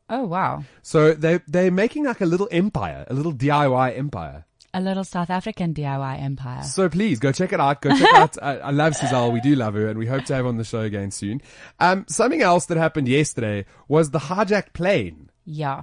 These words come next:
Speaker 2: Did
Speaker 1: that
Speaker 2: you see all of
Speaker 1: yes,
Speaker 2: that?
Speaker 1: yes, and then, and then it didn't happen.
Speaker 2: So then,
Speaker 1: <laughs>
Speaker 2: a, a, a, a, a pa-, a Facebook page, and it all happens on social media, by the name of Intelligence Bureau South Africa,
Speaker 1: Yeah.
Speaker 2: released this thing going, "A plane has just been hijacked on the way from Cape Town to Wonderboom."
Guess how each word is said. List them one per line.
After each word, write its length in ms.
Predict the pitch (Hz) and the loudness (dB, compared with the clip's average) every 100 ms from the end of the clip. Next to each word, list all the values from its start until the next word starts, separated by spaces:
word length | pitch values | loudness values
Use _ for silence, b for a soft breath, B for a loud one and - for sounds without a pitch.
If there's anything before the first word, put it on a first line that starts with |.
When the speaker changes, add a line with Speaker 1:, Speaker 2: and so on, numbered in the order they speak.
| - | -8
Speaker 2:
Did 140 | 156 | -4
Speaker 1:
that 100 | 156 | -2
Speaker 2:
you 60 | 233 | -2
see 300 | - 208 214 | -2 -6 -2
all 140 | 214 | 2
of 60 | 220 | 4
Speaker 1:
yes, 340 | 233 285 254 | 4 4 0
Speaker 2:
that? 80 | - | -6
Speaker 1:
yes, 240 | 147 147 147 | -8 -8 -8
and 140 | 160 | -4
then, 220 | 156 156 | -4 -6
and 180 | 160 160 | -6 -6
then 80 | 165 | -8
it 60 | 180 | -10
didn't 220 | - 254 | -8 -6
happen. 320 | 151 151 156 _ B B B - | -6 -10 -14 _ B B B -8
Speaker 2:
So 220 | - 208 | 0 2
then, 140 | 214 233 | 2 2
Speaker 1:
<laughs> 140 | - | 2
Speaker 2:
a, 240 | 370 - - | 2 0 -4
a, 300 | 180 - 185 - - | -4 -6 -8 -10 -10
a, 80 | 175 - 185 180 | -12 -4 0 2
a, 40 | 180 _ _ - | 0 _ _ -12
a 80 | 160 | -6
pa-, 260 | 190 240 - | -2 0 0
a 20 | |
Facebook 360 | 208 226 233 226 | 0 0 0 0
page, 180 | 151 | 0
and 100 | 143 147 | 0 0
it 40 | |
all 120 | 220 | 2
happens 280 | 175 160 139 | 0 0 -4
on 80 | 131 | -4
social 300 | 131 120 113 | -2 -2 -2
media, 300 | 110 110 101 | -2 -2 -2
by 80 | 107 | -2
the 80 | 120 | 0
name 120 | 131 | 0
of 120 | 120 | -2
Intelligence 560 | 143 135 160 185 185 151 | -6 -6 -4 -4 -4 -6
Bureau 380 | 107 117 113 110 | -4 0 0 -2
South 200 | 110 101 | -6 -8
Africa, 380 | 101 104 95 | -8 -8 -6
Speaker 1:
Yeah. 260 | 95 151 151 185 | -6 -6 -10 -2
Speaker 2:
released 440 | 143 160 247 - | 0 2 0 -2
this 180 | 226 196 | -4 -4
thing 280 | 180 151 139 | 0 0 2
going, 440 | 131 123 120 123 - | 4 4 2 -2 -4
"A 60 | |
plane 260 | 185 185 202 | -2 0 0
has 100 | 160 | 0
just 140 | 147 | -2
been 120 | - 120 | -4 -2
hijacked 520 | 117 110 113 107 - | 0 0 -2 -4 -6
on 80 | 110 | -6
the 40 | |
way 180 | 110 110 | -4 -4
from 320 | 120 107 104 _ | -6 -8 -8 _
Cape 240 | 143 127 | -6 -4
Town 240 | - 113 107 | -4 -6 -6
to 80 | 95 | -6
Wonderboom." 580 | 110 135 92 85 127 | -2 -2 -2 -6 -8